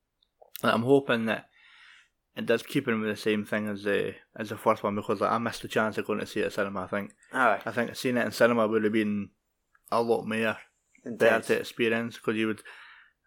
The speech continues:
Speaker 1: like, hear literally everything.
Speaker 2: Mm-hmm. You'd be on the edge of your seat.
Speaker 1: Hmm.
Speaker 2: Aye. Um, I, I'm interested to see where they go with the Invisible Man.
Speaker 1: Yeah.
Speaker 2: It looks like it could be intense, so.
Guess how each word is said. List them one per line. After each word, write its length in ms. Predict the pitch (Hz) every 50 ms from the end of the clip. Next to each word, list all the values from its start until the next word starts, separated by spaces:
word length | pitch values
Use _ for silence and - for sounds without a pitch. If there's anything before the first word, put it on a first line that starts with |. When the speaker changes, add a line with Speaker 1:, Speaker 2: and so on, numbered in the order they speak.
| _ _ _
Speaker 1:
like, 160 | 117 117 113
hear 380 | - - - - 131 123 123 117
literally 500 | 113 110 110 - 120 113 113 110 104 -
everything. 460 | 107 107 107 113 107 107 117 120 - _ _ _ _
Speaker 2:
Mm-hmm. 280 | 151 147 127 123 110 - _ _ _ _ _ _ - -
You'd 140 | - 113 107
be 140 | 117 - - -
on 160 | 117 117 -
the 140 | 214 - -
edge 180 | 110 104 104
of 80 | 113 107
your 120 | 110 113
seat. 180 | 107 - - 120
Speaker 1:
Hmm. 220 | 117 113 107 101 98 - - _ _ _ _ _ _ _ _ _ _ _ _ - -
Speaker 2:
Aye. 320 | - 95 98 98 98 95 - _ _ _ _ _ _ _ _ _ - _ _ _ _ _ _ _
Um, 1000 | - 123 139 139 139 143 143 143 143 143 143 139 139 139 139 139 139 135 107 - - _ _ _ _ _ _ _ _ _ _ -
I, 320 | - - 147 - - -
I'm 100 | 214 214
interested 380 | 214 185 - 180 170 160 - 143
to 100 | 143 139
see 140 | - 160 147
where 140 | 143 147
they 80 | 143 143
go 120 | 131 143
with 140 | 143 143 139
the 80 | 131 139
Invisible 420 | 131 123 135 143 139 139 139 139 135
Man. 280 | 139 139 135 139 139 - - _ _ _ _ _ _ _ _ _ _
Speaker 1:
Yeah. 220 | - 147 139 139 139 135
Speaker 2:
It 20 |
looks 220 | 131 131 - - 135
like 100 | 127 123
it 140 | 131 120
could 120 | - 131 117
be 120 | 127 127
intense, 720 | 123 117 110 - 139 127 123 123 120 - - - - - _ _ _
so. 520 | - - - - - - 98 104 208 -